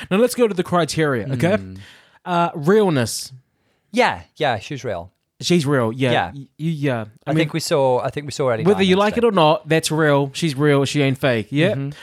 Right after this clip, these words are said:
Speaker 1: Let's move on to likability.
Speaker 2: Yeah, she's a cute little thing. I like her.
Speaker 1: Yeah, I, I do. I do. Hold up. Like, do I wanna be? No, not yet. Not yet. I will learn to like her through the show, but, like, just from this pitch, no.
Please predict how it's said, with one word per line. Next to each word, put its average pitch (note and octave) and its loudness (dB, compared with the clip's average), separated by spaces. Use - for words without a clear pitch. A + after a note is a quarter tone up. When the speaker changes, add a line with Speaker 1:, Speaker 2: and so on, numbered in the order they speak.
Speaker 1:
Let's E3 -4
move G3+ 2
on G3+ -2
to - -4
likability. D3+ 0
Speaker 2:
Yeah, G#2+ -2
she's C3 -8
a C#3 -10
cute C3+ -8
little B2 -6
thing. G#2+ -6
I - -2
like G#2 -4
her. F2 -10
Speaker 1:
Yeah, A3 2
I, G#3+ 0
I G#3 0
do. G3 2
I F#3+ -4
do. F#3+ -6
Hold D#3 2
up. D3 2
Like, D3+ 0
do F3 2
I F#3 0
wanna F#3+ 0
be? F3 -2
No, G#3 2
not G#3+ 0
yet. F#3 2
Not F#3+ 2
yet. F3+ 2
I F3+ 2
will G#3 4
learn G#3 2
to G#3 -2
like G3+ -2
her F#3+ 2
through F3+ 0
the F3 0
show, F#3+ -2
but, E3 0
like, D#3+ 0
just G3 -2
from E3+ 0
this D#3+ 0
pitch, - -4
no. C#3+ 2